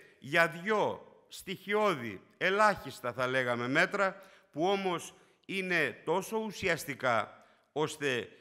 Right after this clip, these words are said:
και οι αυτοαπασχολούμενοι επαγγελματίες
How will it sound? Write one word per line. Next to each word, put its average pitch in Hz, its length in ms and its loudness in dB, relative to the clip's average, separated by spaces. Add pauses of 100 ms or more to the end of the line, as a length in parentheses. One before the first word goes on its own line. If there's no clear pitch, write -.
(160)
και 208 240 2
οι 202 400 -2
αυτοαπασχολούμενοι 147 920 -2
επαγγελματίες 135 1000 0